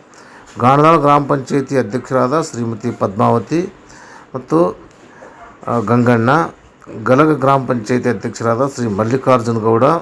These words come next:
ಮತ್ತು ಪಂಚಾಯತ್ ಅಭಿವೃದ್ಧಿ ಅಧಿಕಾರಿಗಳು ಶಿವಪುತ್ರ, ಜಿಲ್ಲಾ ಪಂಚಾಯತಿ ಮಾಜಿ ಸದಸ್ಯರು ನಾಗಪ್ಪ ಪಾಮರೆಡ್ಡಿ, ಅತಿಥಿಗಳಾದ ಶ್ರೀ ಶರಣಪ್ಪ ಬಳೆ, ಚೆನ್ನಪ್ಪ, ಇಶಾಕ್ ಮೇಸ್ತ್ರಿ, ಸಿದ್ಧಲಿಂಗಪ್ಪ ಗೌಡ,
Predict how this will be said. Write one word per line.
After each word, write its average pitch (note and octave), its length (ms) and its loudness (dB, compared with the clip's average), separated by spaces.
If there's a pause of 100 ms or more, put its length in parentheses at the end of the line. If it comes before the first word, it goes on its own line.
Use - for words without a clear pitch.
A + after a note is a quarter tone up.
(160)
ಮತ್ತು D3 580 -4
ಪಂಚಾಯತ್ D3 460 0
ಅಭಿವೃದ್ಧಿ B2 360 0
ಅಧಿಕಾರಿಗಳು A#2 640 0 (400)
ಶಿವಪುತ್ರ, A#2 500 -2
ಜಿಲ್ಲಾ A#2+ 360 2
ಪಂಚಾಯತಿ C#3+ 580 -4
ಮಾಜಿ A#2 400 -2
ಸದಸ್ಯರು C3 640 -6 (420)
ನಾಗಪ್ಪ A2+ 460 0
ಪಾಮರೆಡ್ಡಿ, A#2+ 840 2 (480)
ಅತಿಥಿಗಳಾದ D#3 720 2
ಶ್ರೀ C#3+ 220 -4
ಶರಣಪ್ಪ C3+ 580 0
ಬಳೆ, A#2+ 500 2
ಚೆನ್ನಪ್ಪ, A#2+ 640 -6 (760)
ಇಶಾಕ್ C3+ 460 -2
ಮೇಸ್ತ್ರಿ, A#2+ 640 -4
ಸಿದ್ಧಲಿಂಗಪ್ಪ A#2+ 640 -2
ಗೌಡ, A2+ 320 2